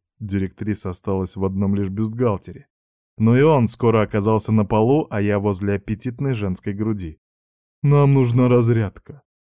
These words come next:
С этими словами медленно опустилась на колени, расстегнув молнию на моих джинсах. И как только достала отвердевший член, покосилась на блондинку.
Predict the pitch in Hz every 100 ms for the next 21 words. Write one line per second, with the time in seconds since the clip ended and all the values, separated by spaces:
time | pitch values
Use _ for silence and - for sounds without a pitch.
0 | _ - 104 95 95 95 101 101 110 110
1 | 110 113 113 110 104 104 101 - 107 98
2 | 107 95 101 101 117 131 - _ _ _
3 | 120 120 - 123 139 165 - 135 143 151
4 | 156 151 135 117 110 107 95 85 - 85
5 | _ _ _ _ 104 98 104 - 113 107
6 | 110 117 - 123 110 95 - 98 95 107
7 | 95 98 87 107 117 131 120 110 101 95
8 | 107 107 120 131 123 143 147 160 123 -
9 | 117